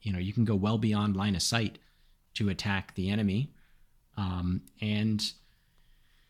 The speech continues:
yeah, I mean, the, the larger ones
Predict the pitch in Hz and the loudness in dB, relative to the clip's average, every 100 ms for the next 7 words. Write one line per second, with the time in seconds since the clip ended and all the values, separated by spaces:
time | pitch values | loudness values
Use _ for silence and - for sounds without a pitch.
0 | _ _ _ 117 104 107 117 117 110 123 | _ _ _ 0 2 2 2 2 2 2
1 | 110 107 113 107 101 104 190 180 147 110 | 2 0 0 2 4 4 6 8 8 8
2 | 107 107 107 - - | 6 6 4 0 -4